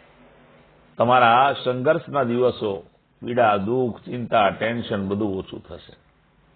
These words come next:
આ ઉપાય જે હું આપી રહ્યો છું તે ઉપાય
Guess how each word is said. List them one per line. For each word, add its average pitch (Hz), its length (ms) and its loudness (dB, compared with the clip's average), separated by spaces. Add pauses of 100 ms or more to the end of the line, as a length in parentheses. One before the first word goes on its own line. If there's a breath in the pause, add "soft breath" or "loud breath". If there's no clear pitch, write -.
(920 soft breath)
આ 139 140 6
ઉપાય 170 380 4
જે 175 100 0
હું 160 220 0
આપી 147 220 -2
રહ્યો 147 220 2
છું 143 240 -6
તે 127 500 0 (760)
ઉપાય 87 480 0